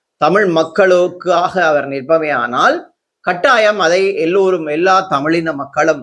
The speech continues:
எல்லா நாட்டில் இருக்கிற தமிழ் மக்களும் அதை வரவேற்பார்கள் என்பதில் ஐயமில்லை. ஆனால் என்ன தேவைக்காக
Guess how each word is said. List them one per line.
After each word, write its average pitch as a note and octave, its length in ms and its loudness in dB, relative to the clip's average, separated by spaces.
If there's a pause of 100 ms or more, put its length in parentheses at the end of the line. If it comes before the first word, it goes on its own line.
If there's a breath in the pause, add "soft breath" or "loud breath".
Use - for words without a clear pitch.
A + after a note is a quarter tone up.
எல்லா D3 380 0
நாட்டில் C#3 300 -4
இருக்கிற C#3 360 -6
தமிழ் C3+ 320 -10
மக்களும் E3 480 0
அதை D3 220 0
வரவேற்பார்கள் D#3+ 760 2
என்பதில் C#3+ 440 -2
ஐயமில்லை. F#3+ 500 0 (460 loud breath)
ஆனால் F3+ 420 2 (640)
என்ன D#4 420 2
தேவைக்காக D4+ 840 2